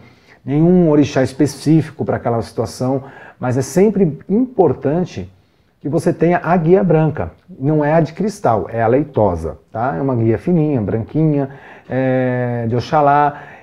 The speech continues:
e essa, é, ela, todo mundo pode ter, todos. Na minha opinião, todos os médios, sejam da corrente ou aqueles que estão na assistência, todos têm que ter uma guia branca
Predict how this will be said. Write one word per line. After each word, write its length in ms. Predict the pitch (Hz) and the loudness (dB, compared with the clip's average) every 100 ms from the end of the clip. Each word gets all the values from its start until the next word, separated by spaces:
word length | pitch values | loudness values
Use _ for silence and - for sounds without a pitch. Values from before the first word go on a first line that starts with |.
| - | -8
e 100 | 143 | -2
essa, 440 | 147 147 180 139 - - | -2 2 0 0 -6 -16
é, 320 | - 160 156 | -4 -2 0
ela, 240 | 165 156 - | 2 2 0
todo 380 | - 196 160 135 | 4 6 6 4
mundo 260 | 120 107 | 2 0
pode 240 | 95 104 90 | 0 -2 -2
ter, 180 | 90 | -6
todos. 600 | 78 - 156 117 95 - _ _ - | -4 0 2 2 -2 -10 _ _ -12
Na 120 | 110 | -2
minha 100 | 175 | 0
opinião, 480 | 196 180 131 139 156 | 0 0 2 0 -2
todos 460 | - 151 190 165 | 2 4 4 2
os 160 | 160 107 | 0 0
médios, 320 | 104 98 90 | -2 -2 -2
sejam 260 | - 123 113 | 0 0 0
da 140 | 117 | -2
corrente 500 | - 107 92 90 - | -2 -4 -4 -8 -6
ou 320 | - 156 139 - | 2 4 2 -2
aqueles 420 | 107 - 139 120 | -10 -4 -2 -2
que 80 | - | -6
estão 200 | - 113 | -10 -8
na 60 | 101 | -6
assistência, 640 | 92 90 - 139 143 90 - - - _ | -8 -10 -4 -4 -4 -6 -10 -20 -20 _
todos 360 | - 143 156 160 | -4 -2 -2 -4
têm 200 | 143 131 | -2 -2
que 160 | 160 | -2
ter 340 | 160 127 131 135 | -2 2 2 0
uma 180 | 165 170 | -2 0
guia 240 | 156 117 143 | 2 2 2
branca 500 | 143 165 175 87 | 2 2 0 -6